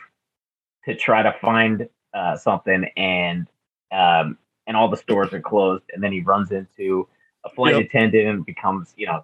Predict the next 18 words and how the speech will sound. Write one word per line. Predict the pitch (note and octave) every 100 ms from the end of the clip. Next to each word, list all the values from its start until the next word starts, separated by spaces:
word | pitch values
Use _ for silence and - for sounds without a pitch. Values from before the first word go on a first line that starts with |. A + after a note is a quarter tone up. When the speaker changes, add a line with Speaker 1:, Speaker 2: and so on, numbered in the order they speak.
| _
Speaker 1:
Sam | C3 A2+
Malone | G#2+ G#2+ A2 G#2+
doing | G#2+ G#2 G2+
the |
Sam | - A2+ G2+
Malone | G2 G2 G#2
thing. | - G2+ G2+ G2 G2+ _ _ _ _ -
Um, | F2+ F2 E2+ - -
and | F#2+ F#2 F2+ E2+ - _ _
he | _ G#2 G2
gets | G#2+ G#2+ - -
her | G#2+ G#2
to | F#2+
give | A2 A2
him | A2+ G#2
one | G2 G#2+
of | G2
his, | A#2 A2